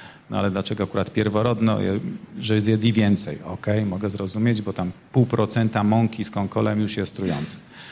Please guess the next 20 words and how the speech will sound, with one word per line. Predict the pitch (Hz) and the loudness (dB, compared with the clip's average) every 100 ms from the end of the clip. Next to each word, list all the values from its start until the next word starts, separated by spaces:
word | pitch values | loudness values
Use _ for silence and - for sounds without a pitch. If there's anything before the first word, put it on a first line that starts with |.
| - - | -20 -8
No | 110 | -2
ale | 107 104 | 2 2
zwierzęta, | 90 98 104 92 104 107 123 | 0 0 0 2 2 2 0
konia | 120 107 113 113 110 110 | 0 0 0 2 0 0
pierworodnego | 117 107 107 110 104 104 101 | 0 2 2 2 0 -2 -4
to | 104 | -2
raczej | 101 - 104 | -4 -2 -2
nikt | 104 - - | -2 -4 -4
lepiej | 107 95 107 | -4 0 0
nie | 104 | 0
traktował | 98 104 - 107 92 82 | -2 -4 -2 -2 -2 -4
niż | 90 | -6
to | - | -8
pierworodne | - 95 92 92 90 90 | -8 -8 -6 -4 -4 -6
dziecko. | 90 85 - - - - - - | -8 -10 -10 -14 -18 -20 -16 -8
Więc | 107 | -8
to | - | -4
jest | 101 92 | -6 -4
bajki | 101 95 87 - | -4 -4 -4 -10
tylko. | - 90 - | -12 -12 -14